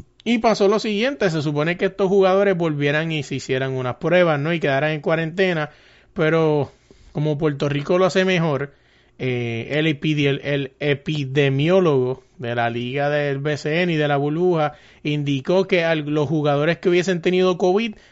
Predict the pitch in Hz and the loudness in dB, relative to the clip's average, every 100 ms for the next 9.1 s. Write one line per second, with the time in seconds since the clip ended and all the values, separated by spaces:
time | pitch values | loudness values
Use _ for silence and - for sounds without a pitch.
0 | _ - 147 143 156 165 165 180 180 180 | _ -2 0 2 2 0 2 2 4 4
1 | 202 202 233 180 180 156 151 185 185 180 | 2 2 -2 0 0 2 2 2 -2 -2
2 | 160 147 156 165 135 120 - _ _ - | 0 0 0 0 -2 -4 -8 _ _ -20
3 | _ _ _ - 113 - 113 110 120 120 | _ _ _ -12 -10 -8 -8 -6 -10 -12
4 | _ _ _ _ _ _ - 117 113 107 | _ _ _ _ _ _ -8 -6 -6 -10
5 | _ _ _ _ _ 120 120 143 147 147 | _ _ _ _ _ -12 -6 -4 -4 -2
6 | 151 151 147 147 147 139 139 139 147 147 | -2 -2 -2 -2 -2 -2 -4 0 0 0
7 | 143 147 135 151 170 175 156 143 - - | 0 -2 0 0 0 0 -2 -6 -14 -20
8 | _ _ 147 135 135 120 143 180 180 139 | _ _ 0 2 2 0 -2 0 0 -2
9 | 131 | -4